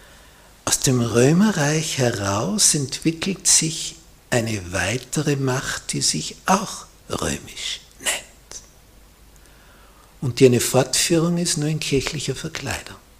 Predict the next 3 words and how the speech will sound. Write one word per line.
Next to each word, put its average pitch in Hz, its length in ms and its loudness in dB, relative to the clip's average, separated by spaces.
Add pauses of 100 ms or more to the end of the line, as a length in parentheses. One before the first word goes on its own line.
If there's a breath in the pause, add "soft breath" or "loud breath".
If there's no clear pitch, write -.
(1200)
nämlich 104 320 -6
die 117 140 -4
römisch-katholische - 1900 -8